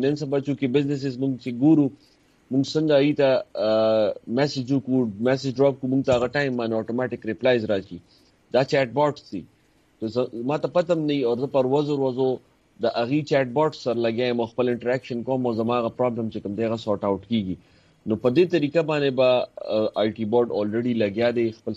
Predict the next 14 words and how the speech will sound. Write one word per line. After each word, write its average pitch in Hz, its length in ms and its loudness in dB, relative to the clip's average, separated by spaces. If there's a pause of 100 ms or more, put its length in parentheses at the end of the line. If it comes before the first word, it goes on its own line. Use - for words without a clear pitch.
سپورټ 110 360 -2 (400)
ایکسټینډ 101 420 -4
کوي 120 140 0 (180)
انټرپرینورز 107 680 0
ته، 113 80 4 (500)
فریلانسرز 113 680 0
ته. 104 140 2 (600)
او 95 80 4 (440)
په 110 60 0
دې 123 140 2 (100)
مد 143 200 2
کې 127 220 0
مختلف 127 360 -2 (280)
انټرنیشنل 123 520 -4